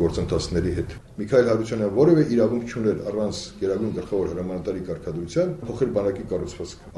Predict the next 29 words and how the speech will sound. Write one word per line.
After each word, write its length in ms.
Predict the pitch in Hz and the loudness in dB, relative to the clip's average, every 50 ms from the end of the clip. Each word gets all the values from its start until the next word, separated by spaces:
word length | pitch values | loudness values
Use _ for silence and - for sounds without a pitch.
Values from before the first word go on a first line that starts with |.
| 101 | 0
Առավել 340 | 107 120 131 135 165 180 180 170 | 2 4 4 6 6 6 6 6
ևս, 340 | 139 107 90 85 78 - - - - - - - | 6 4 4 2 0 -4 -8 -12 -14 -12 -4 0
նույն 180 | 117 139 147 135 104 | 2 2 4 4 4
Գերագույն 380 | 110 107 113 113 117 117 107 95 | 4 4 4 4 4 2 0 -2
Գլխավոր 260 | - - 110 101 90 | -2 -2 -2 -2 0
Հրամանատարը 500 | 95 98 95 95 95 - - - 110 - 117 117 | -2 -2 -2 -4 -2 0 2 2 2 2 2 2
իրավունք 320 | 123 123 123 131 127 - - | 4 4 2 0 -2 -4 0
չուներ 240 | 143 151 170 160 110 | 2 2 4 4 2
այդպիսի 400 | 107 - - - - - - 107 101 - 98 | 0 -4 -8 -12 -10 -8 -8 -8 -6 -2 -2
կարգադրություն, 720 | 95 95 90 - 101 90 90 92 90 82 - - 80 78 | -2 -2 -2 -2 -4 -2 -2 -4 -6 -6 -8 -8 -8 -6
բայց 180 | 90 90 - - - | -6 -8 -8 -8 -8
շատ 160 | 110 - - | -8 -6 -4
հետաքրքիր 400 | 101 - - - - 131 123 113 | -2 -2 -2 -4 -2 0 0 2
է, 60 | 92 82 78 73 92 | 2 0 0 -2 -4
դա 100 | 90 85 - - | -4 -4 -4 -4
կա 120 | 170 208 226 170 | -4 -2 0 2
գրավոր 340 | 139 120 107 98 92 82 - 90 | 2 4 4 2 0 -2 -4 -8
կարգադրություն, 540 | 80 - - 82 80 82 78 - 87 82 - | -8 -6 -6 -6 -6 -6 -8 -10 -10 -12 -10
թե 120 | - 110 - | -10 -10 -12
չկա, 180 | - - - - | -12 -12 -12 -10
այսինքն 320 | - - 151 147 - 120 104 | -8 -6 -6 -6 -4 -6 -6
այստեղ 280 | 104 - 185 190 185 - 98 | -6 -4 -4 -4 -4 -6 -10
ուսումնասիրման 680 | - - - - 110 110 - - - 117 127 113 101 90 | -12 -10 -10 -8 -6 -6 -6 -6 -6 -6 -6 -6 -6 -4
լուրջ 280 | 135 196 - - - - - 147 | -4 -4 -4 -6 -10 -2 2 4
դաշտ 280 | 170 180 175 - - - | 4 4 2 0 -4 -2
կա, 100 | - 85 78 73 - - - | 0 0 0 -2 -6 -4 0
որը 200 | 107 123 147 151 151 151 127 135 | 4 6 8 8 6 6 4 4
առնչվում 460 | 135 139 131 - - 139 151 160 170 | 4 2 0 -2 -2 0 2 4 4
է 120 | 185 185 | 6 6